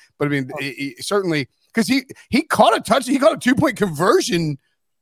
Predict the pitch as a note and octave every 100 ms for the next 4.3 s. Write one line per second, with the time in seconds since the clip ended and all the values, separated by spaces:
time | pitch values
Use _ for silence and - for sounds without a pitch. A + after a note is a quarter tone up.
0 | _ _ _ F3+ F3 F3 D3+ D3+ F#3 A3+
1 | F3+ E3 E3 D#3+ D3+ F3+ E3 F#2+ - _
2 | - C#3 F#3 - D3 C#3+ C#3 - D#3+ F#2
3 | - _ _ _ _ _ - D#3+ B3 B3+
4 | A3 D#3+ F3